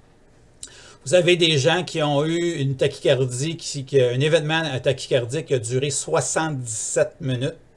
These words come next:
quatre-vingt-une minutes, donc ils sont en rouge, alors que des gens ont eu une tachycardie seulement par une, une minute. Vous avez ici le, le, le battement cardiaque le plus élevé, cent soixante-seize,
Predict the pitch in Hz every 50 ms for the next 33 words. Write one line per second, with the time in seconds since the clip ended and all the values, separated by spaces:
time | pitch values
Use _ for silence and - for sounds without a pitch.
0 | _ - _ _ _ _ _ _ _ _ _ _ _ - 190 196 - 156 151 151
1 | 147 143 147 147 147 147 139 131 127 135 135 - - 127 127 123 - - - 120
2 | 120 - 120 120 117 104 131 160 190 208 214 180 - - - _ _ _ - -
3 | - - - - - 131 151 160 160 - 165 143 139 139 135 123 117 147 151 156
4 | 143 135 135 139 151 156 143 - 160 139 127 - - 139 117 127 139 139 135 151
5 | 139 139 143 139 131 131 127 127 131 135 135 - - 143 143 143 135 127 123 139
6 | 165 - - _ _ _ _ _ _ _ _ _ _ _ - - - _ _ _
7 | _ _ - _ _ _ _ _ _ _ _ _ _ _ 147 135 135 156 156 151
8 | 147 170 175 165 - - - - 175 180 185 175 147 139 131 127 127 123 120 117
9 | 117 113 120 120 117 131 156 151 - 156 165 165 156 156 135 131 131 151 156 147
10 | - 147 117 - 139 127 127 131 123 117 117 113 135 147 175 175 175 127 - -
11 | - 151 156 147 - 160 135 - 143 127 123 - - - 113 123 147 196 - -
12 | - - -